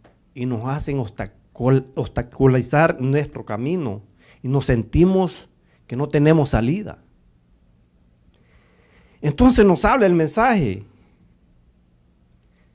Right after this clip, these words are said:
este, de este Salvador.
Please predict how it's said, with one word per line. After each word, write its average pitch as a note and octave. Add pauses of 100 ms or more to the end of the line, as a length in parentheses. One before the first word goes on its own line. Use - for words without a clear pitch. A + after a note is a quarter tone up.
(1900)
este, E3
de C3+
este D#3
Salvador. G#2+